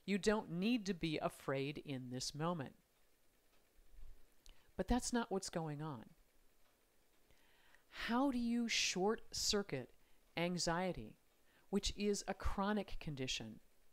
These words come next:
It's like the dregs of fear. Here are four things you can do. First, breathe.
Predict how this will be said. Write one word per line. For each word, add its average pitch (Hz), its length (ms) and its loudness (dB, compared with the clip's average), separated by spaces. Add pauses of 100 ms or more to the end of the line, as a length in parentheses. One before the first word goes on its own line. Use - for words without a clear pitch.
(560)
It's - 160 -2
like 190 160 2
the 185 100 4
dregs 147 460 0
of 143 120 -2
fear. 117 420 -10 (1120)
Here 254 180 4
are 254 40 8
four 202 260 0
things 175 260 0
you 160 80 0
can 147 140 -2
do. 120 240 -6 (1200)
First, - 560 0 (800)
breathe. 147 800 2